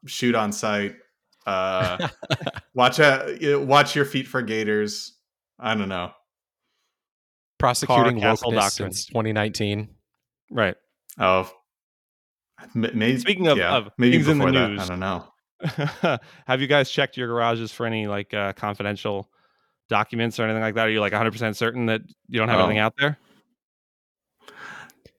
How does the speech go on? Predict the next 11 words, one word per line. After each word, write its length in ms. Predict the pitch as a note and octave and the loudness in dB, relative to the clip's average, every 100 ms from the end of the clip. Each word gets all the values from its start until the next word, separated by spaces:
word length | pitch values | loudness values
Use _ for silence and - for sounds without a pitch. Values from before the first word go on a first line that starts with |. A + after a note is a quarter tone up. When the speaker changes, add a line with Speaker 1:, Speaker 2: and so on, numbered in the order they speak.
| _ _ _ | _ _ _
Speaker 1:
You, 140 | C#3 C3+ _ _ _ _ _ - | -12 -12 _ _ _ _ _ -2
you 100 | D3+ | 4
know, 160 | D3+ | 4
one 200 | C#3+ D#3+ E3 | 6 4 2
thing 160 | E3 | 2
I 60 | D3+ | 4
like 240 | C3+ B2+ | 4 2
about 420 | B2+ B2 A#2+ A#2+ - _ _ _ | 0 0 0 -2 -10 _ _ _
working 260 | A#2+ G#2+ A#2 | -6 -6 -6
for 100 | A#2+ | -6
governments 720 | G#2 G2+ G2 F#2+ F2+ - - | -2 -2 -4 -8 -10 -10 -12